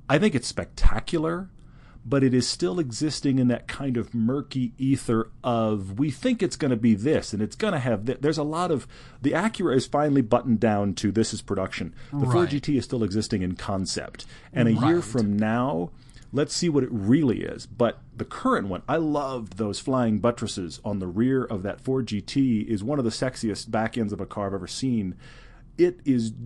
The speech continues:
Speaker 1: jaw-dropping, and it steals the show from the N S X.
Speaker 2: It does.
Speaker 1: Which is kinda sad.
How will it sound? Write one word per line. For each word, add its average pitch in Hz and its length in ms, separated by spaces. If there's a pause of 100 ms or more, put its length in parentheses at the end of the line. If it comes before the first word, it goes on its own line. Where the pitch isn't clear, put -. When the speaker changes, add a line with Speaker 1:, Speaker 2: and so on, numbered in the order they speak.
(120)
Speaker 1:
jaw-dropping, 113 1080
and 113 100
it 113 120
steals 214 560
the 139 100
show 139 280
from 117 180
the 110 120
N 104 80
S 92 220
X. 85 400 (380)
Speaker 2:
It 190 200
does. 127 180
Speaker 1:
Which 127 140
is 120 160
kinda - 280
sad. 107 520